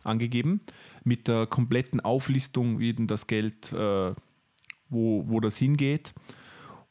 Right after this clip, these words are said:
Und dieses Ziel haben sie innerhalb von dreißig Stunden erreicht. Und die Gesamtsumme,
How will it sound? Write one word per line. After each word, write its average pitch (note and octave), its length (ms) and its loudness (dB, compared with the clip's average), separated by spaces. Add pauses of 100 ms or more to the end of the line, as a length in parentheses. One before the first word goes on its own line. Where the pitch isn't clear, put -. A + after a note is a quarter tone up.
(180)
Und B2 360 2 (640)
dieses C3+ 500 0 (400)
Ziel D#3 340 2
haben B2+ 180 2
sie B2 180 2
innerhalb A#2 540 0
von A2+ 120 0
dreißig G#2+ 420 0
Stunden B2+ 360 0
erreicht. A2+ 520 -2 (800)
Und B2 560 2 (680)
die B2 140 0
Gesamtsumme, C3 1120 0